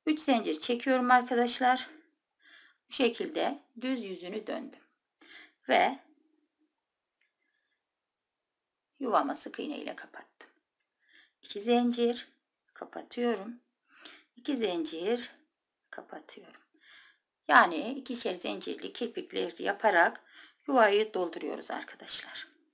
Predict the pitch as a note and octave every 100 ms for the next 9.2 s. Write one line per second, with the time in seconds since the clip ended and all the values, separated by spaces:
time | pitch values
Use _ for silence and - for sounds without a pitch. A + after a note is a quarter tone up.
0 | _ _ _ _ _ _ _ _ _ _
1 | _ _ _ _ _ - D#2+ - - -
2 | - - _ _ _ _ _ _ _ _
3 | _ _ _ _ - _ _ _ - D3+
4 | D3+ D#3 - E3+ F3 A#3+ _ _ _ _
5 | _ _ _ _ _ _ _ _ _ _
6 | _ _ _ F3 C#3 D3 D3 G3 B3 _
7 | _ _ _ _ _ _ _ _ _ _
8 | _ _ _ _ _ G3+ G3 - - -
9 | - -